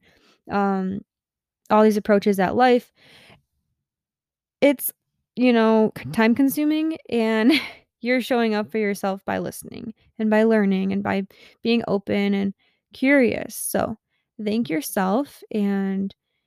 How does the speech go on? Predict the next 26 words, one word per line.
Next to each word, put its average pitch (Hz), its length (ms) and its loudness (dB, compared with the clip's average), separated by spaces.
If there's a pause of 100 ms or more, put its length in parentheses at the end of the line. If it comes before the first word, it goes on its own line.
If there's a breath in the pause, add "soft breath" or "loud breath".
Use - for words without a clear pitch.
(160)
yeah, 294 160 2
I 254 80 2
hope 220 180 -2
you 220 40 -6
guys 226 200 2
are 220 80 2
all 226 80 2
doing 220 200 0
well. 226 300 0 (400)
Um, 208 460 0 (1400)
really 311 500 4
quick, 240 500 0 (120)
I, 214 800 2 (260)
I 285 220 -8
don't 339 180 -8
know. 311 200 -2 (260 loud breath)
I 262 100 0
wanted 277 380 -2
to 370 140 -4
talk 226 440 0
about 202 880 0 (240)
my, 196 400 0 (160)
my 190 180 -2
trip 190 300 -8
to 208 120 -4
Mexico, 247 760 0